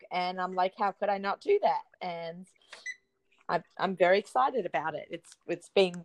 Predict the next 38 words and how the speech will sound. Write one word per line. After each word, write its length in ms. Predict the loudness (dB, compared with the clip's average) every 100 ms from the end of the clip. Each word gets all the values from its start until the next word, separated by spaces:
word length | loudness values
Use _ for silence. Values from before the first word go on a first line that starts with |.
| 6
still 260 | 8 10
very 220 | 10 8
excited 320 | 6 2 -2 0
about 160 | -2
it. 40 | -2
It's 120 | -4
been 240 | -6 -6 -14 -20 -20 -6 0
on 100 | 0
the 60 |
market 460 | 2 4 2 -2 -14
since 220 | -14 -14
two 180 | -12 -8
thousand 400 | -4 -4 -4 -10
and 140 | -10
seventeen, 600 | -8 -10 -10 -10 -8 -6
and 140 | -6 -6
I'm 200 | -12 -10
just 220 | -12 -12 _ _ _
tickled 340 | -10 -8 -8 -6
pink 200 | -8 -8
about 320 | -10 -10 -8
it. 80 | -6
I 60 | -2
love 260 | 4 4 4
my 120 | -4 -4
book, 160 | -8 -10 -20 _ -20 -18 2
um, 440 | 6 8 6 0 -6
and 100 | -12
it's 120 | -8
done 240 | -6 -6
really 220 | -8 -10 -6
well, 360 | -4 -2 -4 -6
so 100 | -6
I'm 300 | -4 -4 -8
really 220 | -8 -8 -10
happy 340 | -14 -18 -18
about 280 | -18 -20
it. 80 | -20